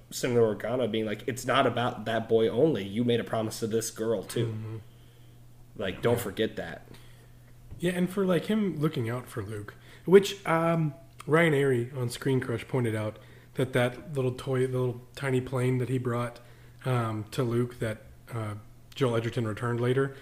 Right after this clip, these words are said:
Speaker 2: is the same one that Luke is playing with in episode four, uh, when you first meet him, which I thought was pretty cool.
Speaker 1: Awesome.
Speaker 2: It's a nice little Easter egg. Uh, but also, like,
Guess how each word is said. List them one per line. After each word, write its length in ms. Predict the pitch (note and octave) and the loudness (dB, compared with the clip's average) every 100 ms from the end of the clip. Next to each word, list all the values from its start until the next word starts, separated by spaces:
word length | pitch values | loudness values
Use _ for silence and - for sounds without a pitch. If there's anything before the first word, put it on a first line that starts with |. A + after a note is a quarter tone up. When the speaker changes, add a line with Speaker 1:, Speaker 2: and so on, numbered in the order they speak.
| - - | -18 -4
Speaker 2:
is 160 | B2+ A2+ | -2 0
the 100 | A#2 | -2
same 360 | - A#2+ A#2 | 0 0 0
one 200 | A2+ A2 | 0 -2
that 140 | A2 A2 | -2 0
Luke 200 | A2+ A2 | 0 0
is 80 | G#2+ | -8
playing 320 | - A2 A2 | -6 -4 -4
with 140 | G#2+ | -4
in 80 | G#2 | -6
episode 380 | G2+ G#2+ A#2+ G2 | -6 -6 -8 -8
four, 360 | - G#2+ G#2+ - - - - - | -6 -6 -6 -12 -18 -20 -12 -6
uh, 200 | G#2+ G2+ | -4 -2
when 140 | G#2 | -2
you 80 | G#2+ | -4
first 260 | - G#2+ A#2 | -4 -6 -4
meet 160 | G#2+ | -4
him, 140 | G2+ G2 | -4 -6
which 100 | G#2 | -6
I 60 | |
thought 160 | G#2 G#2+ | -6 -6
was 80 | G2+ | -6
pretty 220 | A2 G2+ | -6 -6
cool. 300 | - B2 C3 B2+ | -2 0 0 -6
Speaker 1:
Awesome. 320 | F2+ - - | -8 -6 -6
Speaker 2:
It's 100 | A2 | -6
a 20 | |
nice 240 | G#2 G2+ F#2+ | -4 -6 -6
little 140 | G2+ | -6
Easter 280 | A2 - C3 | -6 -2 0
egg. 160 | C#3 C#3+ - - - - - - - - - | 0 -4 -14 -20 -20 -20 -20 -20 -18 -10 0
Uh, 320 | C3+ A2+ G2+ - - - - | 2 2 -2 -10 -20 -16 -2
but 100 | F3+ | 0
also, 220 | F3+ A3+ | 2 6
like, 340 | F#3 D#3 - | 6 4 0